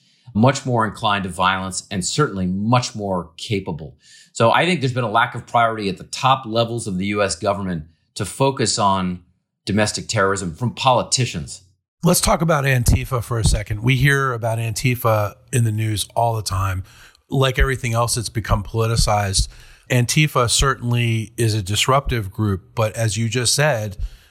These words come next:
Speaker 2: not really responsible for violence and certainly not on the level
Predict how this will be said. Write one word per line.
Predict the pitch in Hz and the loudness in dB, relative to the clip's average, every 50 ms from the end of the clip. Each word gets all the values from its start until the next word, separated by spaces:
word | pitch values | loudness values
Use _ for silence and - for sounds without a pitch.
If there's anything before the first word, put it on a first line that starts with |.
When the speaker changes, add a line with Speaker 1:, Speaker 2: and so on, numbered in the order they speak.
| _ _ _ - | _ _ _ 0
Speaker 2:
not | 123 127 131 135 131 - - | 2 4 4 4 2 0 -2
really | 123 127 123 120 117 113 110 110 107 101 - - | -2 -2 0 0 0 -2 -2 -2 -2 -4 -4 -4
responsible | 120 113 - - 135 131 123 - 123 113 | -2 0 2 2 2 0 0 -2 -4 -4
for | 98 - 110 | -4 -2 -2
violence | 95 98 113 117 127 127 120 117 110 98 - - - - _ _ _ - | 0 0 2 2 2 0 0 -2 0 0 0 0 0 -4 _ _ _ 2
and | 113 107 107 104 - | 2 2 2 0 0
certainly | - - 147 143 135 135 127 | 0 2 2 2 0 0 -2
not | 123 120 117 113 | 0 0 0 0
on | 113 110 | -2 -2
the | 107 107 | -4 -4
level | 104 110 113 110 107 107 104 98 - | -2 -2 0 0 0 -2 -4 -4 -6